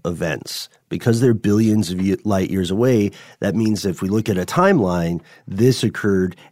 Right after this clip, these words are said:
a long, long, long, long time ago and took the speed of light to travel here.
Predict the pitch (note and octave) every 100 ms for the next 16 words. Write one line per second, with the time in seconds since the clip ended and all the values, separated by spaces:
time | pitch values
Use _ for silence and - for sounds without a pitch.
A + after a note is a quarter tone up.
0 | - F2+ F#2+ A#2 A2 A2 F2+ G2 F#2 F#2
1 | F2+ F#2 A#2+ A#2+ A#2+ E2+ D#2+ D#2+ - -
2 | - _ _ - G2+ F#2+ F#2+ - D#3+ -
3 | - _ _ _ _ _ _ _ _ _
4 | _ G#2+ G#2+ G2 F#2+ - D#3+ B2 G2 G#2
5 | C#3+ F#2 - - - _ - F#2+ - A#2+
6 | F#2+ E2+ F2 D3 A2